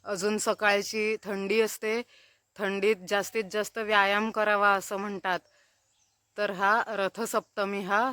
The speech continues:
सूर्यनमस्कार दिन सुद्धा आहे. आजच्या दिवशी आमच्या भागात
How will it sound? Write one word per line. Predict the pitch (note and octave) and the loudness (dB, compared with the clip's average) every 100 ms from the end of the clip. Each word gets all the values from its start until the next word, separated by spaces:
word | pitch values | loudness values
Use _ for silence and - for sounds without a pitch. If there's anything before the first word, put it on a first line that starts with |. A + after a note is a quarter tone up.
| A#3 | -4
सूर्यनमस्कार | - A3 G#3 G#3+ A3 G#3+ G3+ - G#3+ G#3 | -2 0 2 0 0 -2 -4 -2 0 0
दिन | G3 G#3 G3 G3+ | -2 -2 -2 -4
सुद्धा | - G3 D#3+ G#3 | -4 -4 -2 2
आहे. | F#3 D#3 D#3+ D3 _ _ _ _ _ _ _ _ _ _ _ _ - | 2 2 -8 -12 _ _ _ _ _ _ _ _ _ _ _ _ -4
आजच्या | G3 G#3 - A#3 | -2 -2 -2 -2
दिवशी | A#3 A3+ B3 A3+ A3 | 0 -2 0 0 0
आमच्या | G#3+ G3+ G3 G#3+ G#3+ G#3 G#3+ | -2 -4 0 2 4 2 -2
भागात | G#3 G3+ F#3+ G3 | -2 0 2 2